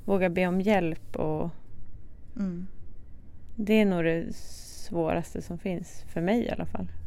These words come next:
Speaker 1: om jag går till mig själv.
Speaker 2: Mm.
Speaker 1: När jag var ensam.
Speaker 2: Berätta mer om det.
Speaker 1: <laughs> Ja.
Speaker 2: Hur,
Speaker 1: Eh.
Speaker 2: på vilket sätt är det svårt för dig att be om hjälp?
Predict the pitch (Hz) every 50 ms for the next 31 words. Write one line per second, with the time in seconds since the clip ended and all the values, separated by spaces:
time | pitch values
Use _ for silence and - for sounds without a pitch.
0 | - - - - 208 190 180 180 175 180 175 - - 175 175 - - 220 214 202
1 | - - - - - - 247 208 196 190 190 196 208 226 226 - - - 190 190
2 | 202 208 202 185 170 170 - 185 175 - - - 190 175 - - - - - -
3 | - - - - - - - - - - - - 262 311 294 - - 262 254 254
4 | 254 240 233 233 240 302 294 233 - - - - 180 185 190 190 185 185 180 -
5 | - - - - - - - - - - - - - - - - - - - -
6 | 208 196 196 190 190 190 185 185 180 180 180 185 196 208 226 233 247 269 - -
7 | - - 220 220 214 214 208 220 247 214 196 208 226 220 - 208 - - 240 226
8 | - - 202 190 196 - - - - 208 - - - - - - - - - -
9 | - - 175 170 165 165 165 165 170 165 - - - - - - - - - -
10 | - - - - - - - - - 180 160 190 180 160 165 - - - - -